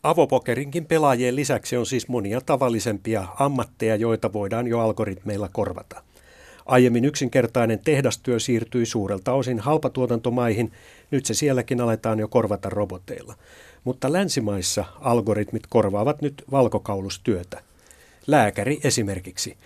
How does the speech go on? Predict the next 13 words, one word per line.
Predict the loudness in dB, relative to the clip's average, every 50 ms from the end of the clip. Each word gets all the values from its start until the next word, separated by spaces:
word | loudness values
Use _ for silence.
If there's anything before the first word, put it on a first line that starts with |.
| -20 _ _ 0
tai | 2 2 2
ainakin | 4 2 2 2 0 -2 -4 -4
iso | -2 -2 0 2 2 2
osa | 2 2 0 2
lääkärin | 2 2 0 0 -4 -4 -4 0
työstä | 2 2 2 2 0 -4 -4 -4
voidaan | -2 -4 -2 -2 -4 -4 -4
ulkoistaa | -4 -6 -6 -6 -8 -8 -8 -6 -4 -4 -2 0 0
algoritmeille, | 0 0 -2 -4 -6 -6 -8 -8 -8 -6 -6 -6 -8 -10 _ -8
kertoo | -8 -8 -8 -6 -8 -8 -8
Steiner. | -8 -8 -6 -6 -6 -6 -6 -10 -14 -16 -20 _ _ _ -20 -20 -20 -20 -20 -20 -20 -20 -20 -10 -2
Monet | 0 4 4 4 2 2 -2 -12 -2
työntekijän | 2 4 4 4 4 0 0 2 2 2 2 2